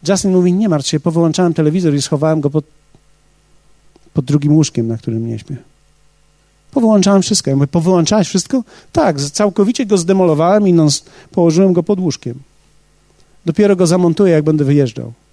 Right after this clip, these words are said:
Dlatego, że nie chciałbym wieczorem być sam i walczyć z pilotem. Albo siedzieć pod drzwiami Roba Thompsona i modlić się.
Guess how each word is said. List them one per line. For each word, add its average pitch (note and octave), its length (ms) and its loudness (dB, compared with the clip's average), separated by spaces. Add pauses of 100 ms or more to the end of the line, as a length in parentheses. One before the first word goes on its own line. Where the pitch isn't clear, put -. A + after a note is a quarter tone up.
(800)
Dlatego, F3 280 0
że E3+ 140 2
nie F#3+ 140 2
chciałbym C3 400 -4
wieczorem E3 500 -2 (760)
być C3+ 180 -8
sam B2+ 380 -4 (1120)
i C#3+ 100 -2
walczyć D3 440 -2
z - 80 -4
pilotem. A#2 480 -6 (2000)
Albo C#3 200 0
siedzieć D#3+ 340 -2
pod C3 220 -6
drzwiami D3 420 0
Roba C#3+ 220 0
Thompsona B2 480 -4
i A#2 40 -4
modlić G#2+ 340 -6
się. - 160 -18